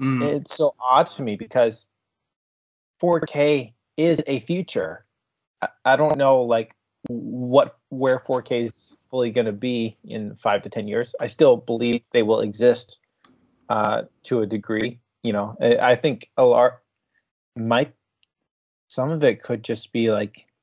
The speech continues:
Speaker 2: you know, how accessible it is, or just if streaming will continue to go down the drain. You know, there, there's a lot of variables, but also just the fact that many,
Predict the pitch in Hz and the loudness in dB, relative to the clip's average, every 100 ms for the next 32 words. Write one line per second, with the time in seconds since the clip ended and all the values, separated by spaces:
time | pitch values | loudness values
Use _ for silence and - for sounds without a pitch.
0 | _ 117 110 107 - - _ _ - 117 | _ -6 -4 -6 -10 -16 _ _ -8 0
1 | 120 110 - 113 - 123 113 110 110 117 | 0 0 0 0 0 0 2 4 4 4
2 | 123 113 110 110 - - - _ 110 - | 2 -6 -6 -8 -10 -20 -20 _ -8 -8
3 | 113 113 113 110 104 107 104 - 113 104 | -6 -2 0 0 0 -2 -2 -6 -8 -2
4 | 117 113 101 110 104 104 104 104 104 110 | 0 2 2 2 2 2 2 0 0 0
5 | 127 135 - _ _ _ _ _ _ _ | 0 -4 -8 _ _ _ _ _ _ _
6 | - 107 104 135 131 131 131 - 113 131 | 4 4 6 8 8 8 6 4 6 6
7 | 131 104 _ _ _ _ - 113 110 113 | 6 0 _ _ _ _ -12 -6 0 0
8 | 127 110 101 101 95 95 - - _ _ | 2 -2 -4 -4 -4 -6 -12 -20 _ _
9 | _ - 107 104 - _ _ _ _ _ | _ -6 -4 -6 -10 _ _ _ _ _
10 | _ _ _ _ _ _ - 143 151 160 | _ _ _ _ _ _ 2 2 4 4
11 | 135 120 123 - - - 120 117 117 113 | 4 4 -6 -8 -8 -4 -4 -2 -6 -4
12 | 113 117 113 113 110 110 104 | -8 -10 -10 -10 -10 -12 -16